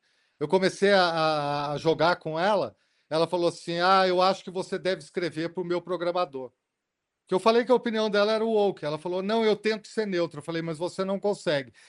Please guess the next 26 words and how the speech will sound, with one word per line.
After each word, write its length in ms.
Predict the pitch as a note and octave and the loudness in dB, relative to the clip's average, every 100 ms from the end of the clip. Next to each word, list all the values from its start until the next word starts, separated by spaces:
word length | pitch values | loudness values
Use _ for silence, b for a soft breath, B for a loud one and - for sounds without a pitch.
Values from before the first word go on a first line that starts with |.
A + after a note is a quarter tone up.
| b | b
Ela 100 | E3 | -2
falou, 200 | E3+ G3 | 2 2
"Você 180 | E3+ A3 | 4 2
pode 260 | G#3+ G#3+ D3+ | 6 4 4
me 100 | F3+ | -4
ajudar?" 320 | D#3+ D3+ F#3 | -4 2 2
Eu 60 | F#3 | 4
falei, 220 | F#3+ F#3 | 2 0
"Não, 320 | E3+ D3+ A#2+ | 0 0 -2
quem 180 | - E3 | -6 -2
pode 260 | F3 E3+ | 2 0
te 100 | F3 | 0
ajudar 340 | E3 D#3 D3+ E3 | -6 -4 -2 0
é 60 | |
o 40 | F3 | -2
seu 200 | - F#3 | -2 -4
programador." 680 | F3+ F3+ F3+ F#3 C3+ A#2 - _ _ _ | -2 -2 0 -2 -4 -12 -12 _ _ _
Então, 580 | B2+ C#3 F#3+ A#3+ G#3 C#3 | -12 4 6 8 6 2
c-, 240 | C#3+ D#3+ C#3+ | 0 -2 0
você 120 | - | 8
tá 100 | F3+ | 10
vendo? 260 | G#3+ E3 | 12 10
Não 160 | D#3+ G3+ | 8 10
é 80 | A#3+ | 8
tão 360 | - A#3 A#3 | 8 8 8
perigoso, 580 | - F#3+ D#3+ D3 C#3+ A2 | 4 -2 0 2 0 -2